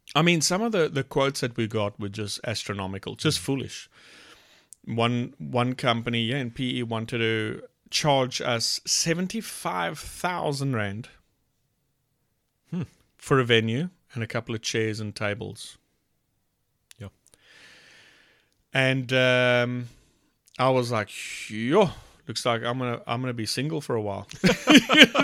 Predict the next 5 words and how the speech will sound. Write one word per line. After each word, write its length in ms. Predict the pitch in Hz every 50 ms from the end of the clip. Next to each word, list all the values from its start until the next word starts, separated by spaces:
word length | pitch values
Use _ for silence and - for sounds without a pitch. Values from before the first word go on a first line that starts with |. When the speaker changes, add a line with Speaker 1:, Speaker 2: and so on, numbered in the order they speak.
| 277 226 - -
Speaker 1:
know? 420 | 233 233 - - - 190 247 311 - - - - - - - - - - 269 262 247 233 208 170
But 380 | 139 156 165 170 226 - - 143 - - - - - - - - - - -
<laughs> 680 | - - _ _ - - - - - - - - -
God 280 | 160 160 - - - -
said, 420 | - - - 123 127 123 120 120